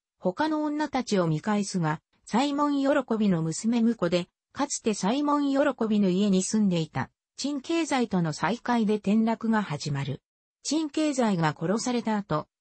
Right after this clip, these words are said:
夫も戦死し、春梅の生活は、次第に、自堕落なものになっていき、最後には使用人と関係している最中に急死する。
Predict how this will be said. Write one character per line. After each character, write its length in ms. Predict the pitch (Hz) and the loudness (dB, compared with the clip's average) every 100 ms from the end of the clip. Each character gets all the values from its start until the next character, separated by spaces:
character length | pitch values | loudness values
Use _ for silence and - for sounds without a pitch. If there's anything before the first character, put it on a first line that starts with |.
| - | -8
夫 340 | 165 _ 277 | -8 _ -4
も 140 | 285 277 | -4 -2
戦 220 | 233 254 | 0 0
死 120 | 233 | -2
し、 260 | - 190 - _ _ | -4 -6 -6 _ _
春 320 | - 247 311 | 0 0 0
梅 180 | 294 294 | 0 -2
の 120 | 277 | -2
生 200 | 269 240 | -2 -2
活 300 | - 220 202 | -2 -6 0
は、 220 | 185 185 _ _ - | 0 0 _ _ -12
次 180 | - | -2
第 240 | 190 269 277 | 0 0 0
に、 240 | 254 254 _ _ - | -2 -4 _ _ -2
自 160 | 190 | 0
堕 80 | 262 | 2
落 220 | 302 277 | 0 0
な 160 | 226 196 | 2 2
も 100 | 180 | 4
の 140 | 202 | 2
に 140 | 208 190 | 2 2
な 100 | 190 | 0
っ 80 | - | 0
て 120 | 180 | -2
い 120 | 170 | -2
き、 260 | - 147 - _ _ | -2 -6 -6 _ _
最 300 | - 320 320 | -4 -2 0
後 100 | 247 | 2
に 140 | 202 | 2
は 140 | 165 156 | 2 0
使 180 | - | 0
用 160 | 208 262 | 0 2
人 180 | 262 247 | 0 -2
と 180 | 247 233 | -2 -4
関 280 | 208 220 | 0 -2
係 240 | 208 247 247 | -2 -2 -2
し 100 | - | -2
て 120 | 254 | 0
い 100 | 240 | 0
る 100 | 233 | 0
最 280 | - 262 269 | -2 -2 -2
中 200 | - 202 | -2 0
に 160 | 170 | 0
急 220 | 147 170 233 | -2 -2 -2
死 180 | - | -4
す 160 | 185 160 | -6 -4
る。 160 | 151 | -6